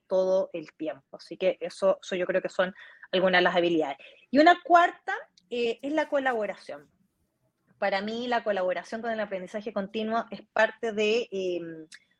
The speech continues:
conductas que tienen que tener una cultura organizacional que quiere triunfar dentro de la era digital. La colaboración habla de cómo nosotros podemos, eh, apalancar el conocimiento,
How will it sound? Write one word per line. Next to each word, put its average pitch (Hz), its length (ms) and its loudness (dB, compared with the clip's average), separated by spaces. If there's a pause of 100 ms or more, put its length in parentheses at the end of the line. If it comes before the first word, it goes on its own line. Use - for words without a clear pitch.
(120)
conductas 214 680 0
que 202 120 -4
tienen 208 260 0
que 208 100 -2
tener 196 420 0
una 208 420 0
cultura 202 520 2
organizacional 185 880 -4 (440)
que 208 140 -2
quiere 254 260 6
triunfar 170 480 -2
dentro 170 260 -4
de 160 60 -2
la 165 160 4
era 165 160 4
digital. 170 680 -2
La 170 220 -2
colaboración 175 1000 0
habla 190 400 4
de 196 440 -4
cómo 202 200 -2
nosotros 196 480 -6
podemos, 202 640 0
eh, 170 460 -4
apalancar 175 560 -2
el 185 100 -8
conocimiento, 175 920 -2